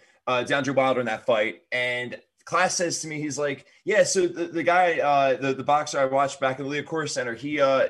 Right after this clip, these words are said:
he spars with Tyson Fury." And I'm like, "Wait, what?" <laughs> I was like, "Wait, hold on, hold on. Like, Class, I thought this was just, like, one of your buddies from, like, college that's, like, in some, like, celebrity, like, just bo-," and then I was like, "Whoa, whoa, whoa, time out, time out." Like, so, I mean,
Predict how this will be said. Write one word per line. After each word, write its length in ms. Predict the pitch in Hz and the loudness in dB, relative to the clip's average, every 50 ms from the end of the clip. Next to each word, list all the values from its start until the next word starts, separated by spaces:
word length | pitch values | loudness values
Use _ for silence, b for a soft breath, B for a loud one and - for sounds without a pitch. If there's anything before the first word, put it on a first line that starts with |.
| - - - | -2 -6 -12
he 120 | 120 143 156 | -10 -6 -6
spars 400 | - - - 147 156 165 165 127 | -6 -2 0 2 2 2 2 0
with 100 | 127 127 | -4 -4
Tyson 340 | 147 139 135 135 131 117 117 | -2 -2 -2 -4 -6 -10 -10
Fury." 200 | - 147 156 135 | -10 -8 -6 -6
And 80 | 113 | -6
I'm 60 | 110 117 | -6 -6
like, 260 | 117 113 110 - - | -6 -6 -8 -8 -10
"Wait, 220 | 107 131 147 - - 90 | -10 -10 -10 -10 -6 -2
what?" 460 | - 147 226 330 339 - - - - - | 0 2 2 2 0 -4 -8 -10 -10 -12
<laughs> 580 | - - - - - - - - - - - - | -14 -14 -14 -18 -20 -18 -16 -16 -16 -10 -6 -2
I 200 | 180 180 - - - | 0 0 0 0 -2
was 120 | - - | -6 -6
like, 120 | 220 220 196 | -4 0 0
"Wait, 120 | 220 196 | 2 2
hold 140 | 165 185 214 | 2 4 4
on, 140 | 233 220 208 | 4 4 4
hold 160 | 240 220 170 | 2 2 2
on. 60 | 147 156 | 4 4
Like, 160 | 170 170 - | 2 2 2
Class, 200 | 202 180 165 156 | 0 0 0 0
I 80 | 196 | 0
thought 180 | 190 233 226 185 | 0 2 0 0
this 160 | 202 190 - | -2 -4 -4
was 100 | 180 151 | -4 -2
just, 160 | 185 180 - | -2 -2 -2
like, 100 | 190 175 | -2 0
one 120 | 151 175 175 | 0 0 2
of 40 | 160 | 2
your 140 | 151 135 | 0 0
buddies 380 | 131 160 180 175 170 160 143 - | 2 4 4 4 4 2 -2 -6
from, 140 | - 160 147 | -6 -2 0
like, 180 | 139 131 127 | 0 0 0
college 480 | - 147 160 165 160 156 143 131 120 - | 2 2 4 4 4 4 2 0 0 0
that's, 220 | 135 127 127 - | -2 -2 -2 0
like, 320 | 139 135 131 123 127 B B B B B B - | 0 2 2 0 0 B B B B B B -2
in 100 | 175 170 | -2 0
some, 160 | - 185 180 | 0 0 0
like, 160 | 175 156 147 | 0 0 0
celebrity, 560 | - - 165 170 170 170 165 170 160 156 156 151 | -2 0 2 4 4 4 4 2 2 2 4 4
like, 280 | 147 143 135 131 131 | 6 6 4 4 0
just 180 | - 143 127 - | -2 -8 -4 -2
bo-," 140 | 165 156 135 | 0 0 2
and 260 | 175 175 202 247 233 175 | 2 4 4 4 4 4
then 220 | 190 196 214 214 - - | 4 4 4 2 2 4
I 100 | 165 170 | 4 4
was 100 | 175 165 | 4 4
like, 100 | 170 165 | 2 2
"Whoa, 140 | 185 196 180 | 4 4 4
whoa, 240 | 165 156 143 135 131 | 4 4 4 4 2
whoa, 80 | 117 | 0
time 220 | 110 - 156 147 123 | 0 0 0 0 0
out, 160 | 107 104 - | -2 -4 -6
time 180 | 120 120 113 | -6 -6 -6
out." 180 | 101 87 - - | -6 -6 -4 -4
Like, 180 | 139 131 b b b b b b b b b b | -4 -4 b b b b b b b b b b
so, 380 | - - 226 214 196 196 - - - _ | -4 0 2 2 2 2 -2 -8 0 _
I 60 | 185 185 | 2 4
mean, 220 | 190 190 185 | 4 2 -2